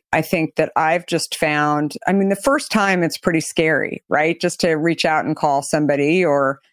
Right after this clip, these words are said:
you know, send somebody a note. But maybe it, I've kind of gamified it to some extent. Like, I'm always curious what the response will be. I mean, sometimes people won't respond, right?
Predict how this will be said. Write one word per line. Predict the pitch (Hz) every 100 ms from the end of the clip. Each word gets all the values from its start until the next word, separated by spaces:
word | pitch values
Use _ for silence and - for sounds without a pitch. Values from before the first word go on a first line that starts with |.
| _ _ _ _ _
you | 175
know, | 156 139
send | - 185 170
somebody | - 160 151 151
a | 147
note. | 147 139 147 175 -
But | 165 156 _ _ _ _ _ _ _ _ 165
maybe | 185 226 277
it, | 339 226
I've | 202 202
kind | - 202
of | 175
gamified | 151 170 190 185 170 143 143
it | 131 -
to | 180
some | - 170
extent. | 170 - 190 170 -
Like, | 170
I'm | 185
always | 196 233 233 -
curious | - 208 185 185 175 151 151 -
what | 175 170
the | 170
response | 160 156 - 170 160 156 156
will | 147 160 165
be. | 143 - 92
I | 117
mean, | 175
sometimes | 165 220 220 214 180 -
people | 180 170
won't | 151 147 156 -
respond, | 147 - - 123 135 156 214 -
right? | 151 151 196